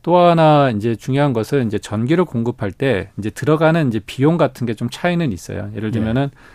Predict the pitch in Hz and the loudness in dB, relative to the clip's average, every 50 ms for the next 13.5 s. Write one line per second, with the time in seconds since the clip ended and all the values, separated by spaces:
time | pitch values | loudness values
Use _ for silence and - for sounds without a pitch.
0 | - - _ - - 185 196 208 202 185 160 139 139 156 156 - - 117 110 135 | -20 -20 _ -4 0 4 6 6 6 6 4 2 0 -2 -2 -4 -4 0 4 4
1 | 151 175 165 147 156 151 117 101 101 101 98 95 - - 160 165 131 95 - - | 4 6 4 4 2 2 0 0 -2 -4 -4 -4 -4 -2 -2 -2 -2 -4 -6 -10
2 | 110 98 - 117 120 127 120 107 110 101 110 107 104 107 117 120 117 - - - | -10 -6 -4 -2 0 0 0 0 -2 -4 -6 -6 -4 -4 -4 -4 -6 -8 -18 -20
3 | - - - _ _ _ _ _ - 135 135 156 180 180 175 - - 113 110 120 | -20 -20 -20 _ _ _ _ _ -4 -2 0 2 2 0 0 0 -2 -2 0 0
4 | 123 139 165 180 185 175 - - _ _ _ _ - 131 135 151 180 170 165 151 | 0 2 2 0 0 -2 -4 -14 _ _ _ _ -6 -2 4 4 4 4 4 -2
5 | - 156 - 143 131 127 127 - - 135 127 123 117 113 110 104 101 98 101 101 | -6 -6 -2 0 0 0 -2 -2 0 2 2 4 2 2 0 0 -2 -2 -4 -2
6 | 117 120 120 - - 170 160 156 127 107 101 - 101 98 107 110 107 95 92 98 | -4 -4 -4 -2 -2 -2 0 0 -2 -2 -4 -6 -6 -4 -4 -4 -4 -6 -8 -6
7 | 110 107 113 - _ _ _ _ _ - - 127 127 - 170 165 147 151 156 147 | -8 -8 -8 -10 _ _ _ _ _ -8 -8 -4 0 0 0 0 2 2 2 2
8 | 135 123 147 135 127 - 151 151 143 131 127 - - 120 123 120 175 175 165 139 | 2 2 -2 -6 -4 -2 0 0 0 0 -4 -6 -4 -2 0 2 2 2 2 0
9 | 127 117 - - 139 127 120 - 104 107 110 104 101 127 143 170 185 - _ _ | -2 -2 -2 -4 -6 -6 -6 -6 -6 -4 -4 -4 -2 -2 -2 -2 -2 -6 _ _
10 | _ _ _ - _ - - 139 135 139 139 143 139 - - 110 110 110 104 104 | _ _ _ -20 _ -8 -6 -2 0 0 0 0 -2 -4 -6 -4 -2 -2 -2 0
11 | 113 139 - 98 95 92 123 123 117 123 123 127 123 123 110 101 95 107 123 123 | 0 0 0 -2 -2 -2 -2 0 0 2 2 2 0 0 -2 -2 0 0 2 2
12 | 127 120 113 127 - - - 92 110 120 117 117 - - 87 - - 110 104 - | 2 0 0 -4 -8 -8 -8 -4 -2 -2 -2 -4 -6 -8 -12 -8 -6 -8 -6 -2
13 | 135 143 160 185 123 98 90 85 80 78 | 0 0 0 0 -2 -6 -10 -10 -12 -14